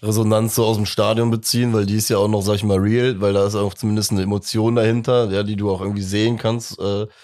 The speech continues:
wo auch irgendwie ein Gesicht hinter ist. Auch als Spieler, wenn du, glaub ich, eine Masse guckst, hast du wenigstens jemanden, den du da siehst. Ähm,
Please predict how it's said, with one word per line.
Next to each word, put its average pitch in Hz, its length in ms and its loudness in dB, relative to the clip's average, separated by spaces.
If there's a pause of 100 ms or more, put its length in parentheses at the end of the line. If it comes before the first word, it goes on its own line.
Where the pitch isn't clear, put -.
(180)
wo - 120 -4
auch 101 60 2
irgendwie 101 300 0
ein 95 160 0
Gesicht 98 340 -2
hinter 110 300 -2
ist. - 200 -6 (640)
Auch 95 140 0
als 95 140 0
Spieler, 104 320 -2
wenn 104 180 -2
du, 101 120 -4
glaub 101 160 -2
ich, 101 100 -4
eine 101 100 0
Masse 104 260 -2
guckst, 104 260 -6
hast 98 160 -6
du 101 80 -8
wenigstens 95 400 -6
jemanden, 101 280 -4
den 98 160 -2
du 95 60 -2
da 90 60 -2
siehst. 101 280 -6 (600)
Ähm, 90 440 2